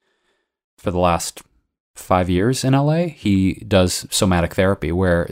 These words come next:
the principle, so far as I understand, is that we will address traumatic experiences of the past, and rather than just doing talk therapy or hashing it out verbally,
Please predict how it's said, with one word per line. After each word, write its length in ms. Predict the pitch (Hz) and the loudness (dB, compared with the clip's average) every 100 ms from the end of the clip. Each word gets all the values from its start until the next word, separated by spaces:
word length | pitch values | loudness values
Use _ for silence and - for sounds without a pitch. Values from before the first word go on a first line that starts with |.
| 95 | -10
the 140 | 95 92 | -8 -4
principle, 420 | - 98 - 95 | 0 -2 0 -2
so 180 | - - | -2 -2
far 180 | - 87 | 0 0
as 100 | 87 | 0
I 80 | 87 | 0
understand, 460 | 85 - 104 95 | -2 -2 0 2
is 160 | 90 82 | 0 -2
that 300 | 82 82 71 _ _ _ _ _ _ _ _ _ | -2 -4 -4 _ _ _ _ _ _ _ _ _
we 480 | - 104 92 98 98 | -6 -4 -2 0 0
will 640 | 95 98 92 90 87 90 - _ _ _ _ _ _ _ _ _ _ _ - | 0 0 2 0 -2 -6 -14 _ _ _ _ _ _ _ _ _ _ _ -4
address 840 | 98 90 90 95 92 - - - _ _ _ _ _ _ _ _ _ _ _ | -4 -2 0 0 0 -4 -8 -10 _ _ _ _ _ _ _ _ _ _ _
traumatic 560 | - 107 95 95 92 101 | -6 -2 0 2 0 -4
experiences 640 | - - 92 92 - 92 | -6 -2 0 0 0 -2
of 80 | 82 | -2
the 80 | |
past, 560 | 98 - 80 87 - - _ _ _ _ _ | -4 -2 -2 -2 -8 -16 _ _ _ _ _
and 180 | 98 92 | -4 0
rather 260 | 92 95 101 | 0 2 0
than 180 | 95 92 | 0 0
just 180 | 95 | 0
doing 200 | - 87 | 0 -2
talk 380 | 85 - 117 - | -2 -2 -2 -2
therapy 580 | - 87 78 80 82 104 _ _ _ _ _ _ | -4 -2 -2 -2 -6 -8 _ _ _ _ _ _
or 540 | 104 92 87 82 82 - - | -2 0 0 -2 -6 -14 -10
hashing 420 | 104 104 95 98 | -4 -2 -2 -4
it 80 | 92 | 0
out 180 | 90 87 | 0 0
verbally, 560 | 98 107 98 82 82 | 0 0 0 -2 -6